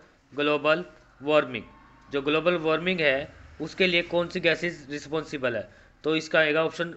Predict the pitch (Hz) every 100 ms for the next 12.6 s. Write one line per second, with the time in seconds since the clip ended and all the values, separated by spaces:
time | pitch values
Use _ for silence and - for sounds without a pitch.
0 | - 156 147 104 - _ _ _ _ -
1 | 165 165 160 175 170 180 190 185 - -
2 | _ - 139 151 147 170 170 185 180 -
3 | _ _ 135 160 156 147 143 143 156 180
4 | - _ _ _ _ - 143 147 165 185
5 | 185 _ 135 143 - 120 - - _ _
6 | _ _ 151 165 165 101 _ _ _ _
7 | _ 123 147 185 - 180 170 180 160 165
8 | 190 - _ _ _ _ _ _ _ -
9 | 135 170 165 165 160 160 165 160 156 147
10 | 123 123 147 147 151 151 139 117 110 98
11 | - - 131 147 139 - - - - -
12 | 123 147 156 139 139 -